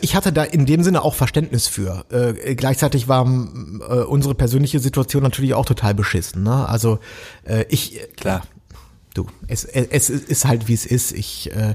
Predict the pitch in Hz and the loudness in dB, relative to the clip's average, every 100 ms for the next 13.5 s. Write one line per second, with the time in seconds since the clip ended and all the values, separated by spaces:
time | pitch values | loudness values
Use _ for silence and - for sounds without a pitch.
0 | - 143 123 147 175 190 170 135 147 165 | -4 -6 -2 0 2 0 2 2 2 2
1 | 156 - 131 139 131 147 147 120 - 143 | 0 0 0 2 2 0 0 -2 0 0
2 | 156 185 160 175 - - 123 123 - - | 2 2 2 0 -2 -4 -2 -2 -4 -4
3 | - - 131 - 110 147 160 143 143 143 | -2 0 0 -2 0 2 2 0 0 2
4 | 131 127 123 117 123 - - 104 - - | 2 4 2 0 -4 -10 -10 -10 -8 -6
5 | 110 110 104 - - 120 120 120 123 131 | -4 -4 -4 -8 -6 0 2 2 2 2
6 | 117 - 135 - 127 113 - 107 117 107 | 0 2 0 2 0 0 -2 -2 -2 -2
7 | 107 - 135 - 147 170 170 160 - 139 | -2 -2 0 0 2 2 2 -2 0 2
8 | 135 143 147 - - - - - 131 120 | 2 2 0 -4 -20 -20 -20 -8 -2 2
9 | 127 139 - 139 147 120 - - - 147 | 2 0 2 4 4 0 -4 -16 -4 0
10 | 165 165 160 196 - 151 123 160 156 143 | 2 2 2 0 0 0 0 0 0 2
11 | 139 135 135 120 - 131 - 110 107 113 | 2 2 2 2 0 -2 -2 -2 0 0
12 | 110 123 - 120 117 113 113 117 107 104 | 0 -2 0 0 2 0 0 0 0 0
13 | 107 104 - 90 98 | 0 0 -2 -4 -6